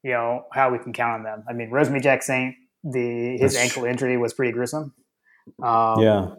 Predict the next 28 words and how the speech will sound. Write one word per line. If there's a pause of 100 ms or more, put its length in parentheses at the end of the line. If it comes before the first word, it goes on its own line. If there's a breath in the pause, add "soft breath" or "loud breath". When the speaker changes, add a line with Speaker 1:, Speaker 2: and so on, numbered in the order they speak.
(260)
Speaker 1:
and
then
Blaylock,
what,
you
know, (460)
two
A
C
L
tears (600)
that
he,
that
he's
coming
back
from.
So
I
know
they're
both,
like, (560)
running
on
the
sideline